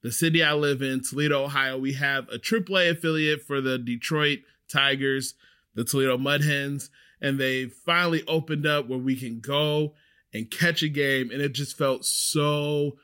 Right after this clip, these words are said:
good to be sitting in the stands of a baseball game, eating a dog, having a drink, chilling with friends, and watching some baseball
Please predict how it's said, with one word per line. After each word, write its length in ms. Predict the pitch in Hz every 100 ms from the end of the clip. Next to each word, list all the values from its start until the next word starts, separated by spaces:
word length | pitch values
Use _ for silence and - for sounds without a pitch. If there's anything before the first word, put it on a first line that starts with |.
| _ _ - 123
good 520 | 135 147 135 120 107 _ -
to 120 | 151
be 120 | 131
sitting 720 | 120 - - 175 160 127 113 - _ _ _
in 180 | 202 214
the 120 | 180
stands 580 | - 170 156 143 135 - _ _ -
of 140 | 135
a 80 | 123
baseball 800 | 117 180 185 180 165 175 170 160
game, 500 | 156 151 151 147 135 _ _ _ _
eating 380 | 185 196 190 175
a 60 |
dog, 560 | 156 156 151 147 143 139 _ _
having 440 | - 185 180 185 170
a 80 |
drink, 540 | 165 131 156 151 143 - _ _ _ _ -
chilling 400 | - 202 202 185
with 240 | 170 160
friends, 380 | 160 156 151 139
and 240 | 110 123
watching 460 | 127 143 156 156 151
some 320 | 139 135 123
baseball 880 | 113 131 143 - 147 135 131 123 120